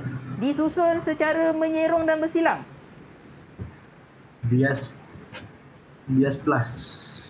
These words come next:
Speaker 1: Bias ply. Okey, bias ply. Dan yang ketiga, disusun secara gabungan antara lapisan jejari dan lintang.
Speaker 2: Bias belted.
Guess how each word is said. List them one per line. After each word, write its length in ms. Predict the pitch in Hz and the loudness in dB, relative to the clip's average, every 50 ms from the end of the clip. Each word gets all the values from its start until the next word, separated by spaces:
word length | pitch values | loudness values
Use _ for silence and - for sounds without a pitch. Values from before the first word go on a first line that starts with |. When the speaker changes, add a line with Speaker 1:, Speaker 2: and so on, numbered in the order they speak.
| - - - - - - - | -12 -12 -14 -16 -16 -14 -6
Speaker 1:
Bias 240 | 156 185 220 254 254 | -2 0 0 0 0
ply. 480 | - - 262 262 254 226 175 - 170 160 - - - - - - - 180 - - - - - - - | -2 0 2 2 4 2 2 0 -4 -8 -12 -16 -18 -18 -18 -14 -14 -14 -14 -16 -18 -20 -20 -12 -10
Okey, 580 | - 143 - 160 160 175 190 214 254 285 - - - - | -10 -8 -4 -4 -2 0 2 2 2 2 0 -2 -4 -4
bias 340 | - 139 160 190 220 226 - | -2 0 2 2 2 0 0
ply. 460 | - 180 185 190 202 220 262 311 - - - - - - - - - | 0 0 2 4 4 4 2 2 0 -2 -4 -6 -6 -6 -6 -4 0
Dan 140 | 180 202 233 | 0 2 2
yang 140 | 240 247 254 | 2 0 0
ketiga, 480 | 254 262 - 277 277 302 311 269 185 147 - - - - | 0 -2 0 0 2 2 4 4 2 0 -4 -10 -14 -10
disusun 680 | - 175 220 202 180 269 262 - 320 311 302 302 311 330 | -6 -6 -4 -2 -2 -2 0 2 2 4 4 4 2 0
secara 360 | 311 - 262 240 254 254 254 | -4 -6 -2 0 2 2 2
gabungan 420 | 240 226 254 262 233 269 254 277 277 269 | 2 2 0 0 0 0 0 2 2 2
antara 320 | 247 254 247 254 247 262 254 | 2 0 0 0 2 4 4
lapisan 400 | 247 254 254 254 254 - 269 269 | 4 2 0 -2 0 0 0 0
jejari 360 | 254 269 240 262 262 269 285 285 | 0 0 2 2 2 2 2 0
dan 160 | 269 277 269 | 0 0 0
lintang. 460 | 269 285 302 277 269 214 175 151 151 - - - - - - - - - - - - - - - - - - - - - - - - - - - - - - | 0 -2 0 2 2 0 0 -2 -8 -14 -16 -20 -20 -20 -20 -20 -20 -20 -20 -20 -20 -20 -20 -20 -20 -20 -20 -20 -20 -20 -20 -20 -20 -20 -20 -20 -20 -4 0
Speaker 2:
Bias 340 | 123 127 131 135 131 - 135 | 2 4 4 4 2 2 2
belted. 400 | 127 131 135 127 - 143 127 | 4 4 2 2 2 0 0